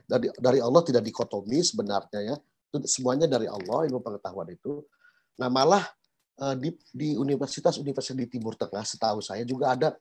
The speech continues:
jurusan kompa-, eh, Muqaranatul Adyan. Di Universitas Muhammad bin Saud itu ada Muqaranatul Adyan. Di Al-Azhar ada Muqaranatul Adyan, ya. Belum lagi di negara-negara yang lain, misalnya di Syria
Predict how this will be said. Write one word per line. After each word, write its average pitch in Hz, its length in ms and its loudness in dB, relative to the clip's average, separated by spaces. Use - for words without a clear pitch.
jurusan 123 440 -2
kompa-, 127 360 -2
eh, 117 120 -6
Muqaranatul 123 720 2
Adyan. 98 360 -6
Di 127 80 0
Universitas 135 480 -2
Muhammad 135 400 0
bin 120 160 -4
Saud 139 400 0
itu 123 240 -4
ada 135 160 -2
Muqaranatul 123 800 0
Adyan. 90 400 -8
Di 135 160 -2
Al-Azhar 135 640 0
ada 143 160 0
Muqaranatul 127 800 2
Adyan, 101 400 -6
ya. 135 240 -4
Belum 135 240 0
lagi 135 320 -2
di 120 160 0
negara-negara 113 560 0
yang 107 160 -2
lain, 107 320 0
misalnya 120 400 -2
di 104 400 -6
Syria 120 720 2